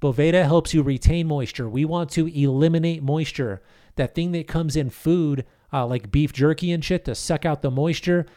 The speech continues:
It'll come in your vitamin package. It comes in, sometimes if you buy a new bag or something, it'll come with this little packet. That is to suck out moisture. That's what we want. Moisture will destroy pollen. It'll make your pollen clumpy. It'll make it dark yellow.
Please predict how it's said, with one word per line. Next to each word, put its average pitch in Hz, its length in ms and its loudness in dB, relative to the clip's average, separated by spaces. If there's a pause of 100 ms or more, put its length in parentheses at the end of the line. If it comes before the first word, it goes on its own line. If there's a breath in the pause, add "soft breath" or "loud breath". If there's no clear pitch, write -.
(140 loud breath)
It'll 139 140 -2
come 156 180 -2
in 147 60 -2
your 117 120 -4
vitamin 160 440 -2
package. 160 460 0
It 123 100 -6
comes 139 220 -2
in, 123 180 -4 (240 soft breath)
sometimes 143 380 -2
if 131 100 -4
you 139 80 -2
buy 139 160 2
a 123 100 -2
new 127 160 0
bag 131 360 -2
or 151 100 -2
something, 156 320 -2
it'll 131 140 -2
come 147 180 -4
with 147 120 -6
this - 160 -6
little 151 140 -2
packet. 160 540 -2 (280 soft breath)
That 160 140 -4
is 170 140 -6
to 156 100 -6
suck - 300 -2
out 147 180 0
moisture. 143 380 -2
That's 139 280 -2
what 147 140 2
we 139 120 0
want. 127 340 -4 (300 soft breath)
Moisture 175 500 0
will 160 200 0
destroy 143 640 2
pollen. 147 480 -2
It'll 107 140 -10
make 131 180 -4
your 139 80 -6
pollen 135 320 -4
clumpy. 160 560 -2 (220 soft breath)
It'll 131 120 -2
make 139 200 -2
it 110 160 -6
dark 135 300 2
yellow. 156 460 2